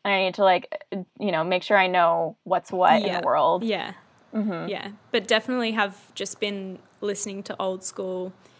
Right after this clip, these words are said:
Speaker 2: music my entire life, still go back to it. Like, everyone's listening to, um,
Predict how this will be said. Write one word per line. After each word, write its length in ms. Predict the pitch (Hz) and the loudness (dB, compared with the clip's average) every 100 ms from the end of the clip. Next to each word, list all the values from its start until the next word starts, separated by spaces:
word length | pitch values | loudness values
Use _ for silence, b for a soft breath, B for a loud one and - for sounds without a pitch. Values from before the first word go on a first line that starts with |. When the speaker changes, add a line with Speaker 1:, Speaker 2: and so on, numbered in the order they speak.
| b _ | b _
Speaker 2:
music 400 | 202 196 202 202 | -8 -6 -6 -6
my 80 | 196 | -8
entire 440 | 180 208 - 185 180 | -8 -6 -2 -2 -2
life, 300 | 175 185 - | -4 -4 -4
still 200 | - 208 | -4 -2
go 120 | 196 | 0
back 220 | 180 180 | -2 -6
to 140 | - | -6
it. 180 | 208 220 | -6 -4
Like, 160 | - - | -4 -2
everyone's 500 | 208 233 226 226 226 | 0 0 2 0 0
listening 440 | 226 - 226 220 | -2 -2 -4 -4
to, 480 | 220 - 208 196 190 190 b b b b b b _ | -6 -4 -2 -2 -4 -8 b b b b b b _
um, 560 | 202 190 185 180 175 | -10 -8 -8 -8 -10